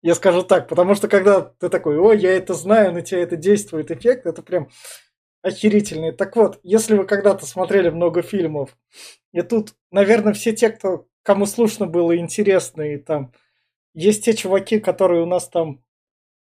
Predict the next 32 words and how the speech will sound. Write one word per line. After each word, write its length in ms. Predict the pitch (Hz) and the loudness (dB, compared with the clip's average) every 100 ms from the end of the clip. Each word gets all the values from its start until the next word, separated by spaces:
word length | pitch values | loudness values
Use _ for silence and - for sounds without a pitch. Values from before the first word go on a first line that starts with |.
| _ _ _ | _ _ _
все 240 | - 226 214 | -4 2 4
наши 260 | 220 - | 4 0
подкасты 460 | - 196 208 - 180 | -4 -2 0 -2 -6
про 180 | - 160 | -6 -8
Пилу 400 | - 156 233 311 | -4 -4 -2 -2
чувак 420 | - 240 226 233 | -2 0 0 2
прослушал, 920 | 214 208 220 214 202 - 165 147 _ _ _ | -2 -2 0 0 0 -2 -2 -2 _ _ _
про 140 | 165 165 | -4 -4
Кингсмана 600 | - 220 262 - 220 202 | -2 -2 -2 -2 0 0
там 220 | 196 180 | -2 -2
один 240 | 175 170 156 | -2 -4 -6
чувачок 520 | - 160 - 170 - | -4 -4 -2 -6 -6
как 200 | 160 - | -10 -4
раз 180 | 160 - | -4 -4
так 200 | 156 - | -10 -8
есть. 260 | 151 143 _ - - - - _ - | -8 -8 _ -16 -12 -12 -14 _ -14
Так 200 | 180 208 | -8 2
вот, 380 | 233 190 - _ _ _ _ _ _ _ _ _ _ _ _ 208 | 4 2 -2 _ _ _ _ _ _ _ _ _ _ _ _ -4
просто 340 | 196 214 - | 2 2 2
беретесь 680 | 165 175 196 285 214 151 - _ _ _ | -2 2 4 4 0 -6 -8 _ _ _
и 100 | - | -2
смотрите. 600 | 214 202 202 180 139 - | 0 2 2 2 -2 -10
Не 160 | 147 180 | -6 -2
смотрите 540 | 208 240 220 196 196 | 0 2 2 0 -4
на 120 | 175 175 | -2 0
оценку, 420 | - 269 294 214 | 2 0 0 -2
которая 380 | 170 185 175 165 | -2 2 2 2
пять 340 | 185 190 - | 2 2 2
из 160 | 165 151 | -8 -8
десяти, 340 | 165 - 269 | -10 -8 -8
потому 380 | 226 - 170 180 | -6 -4 -4 -4
что 420 | - 180 151 - | -2 0 0 -4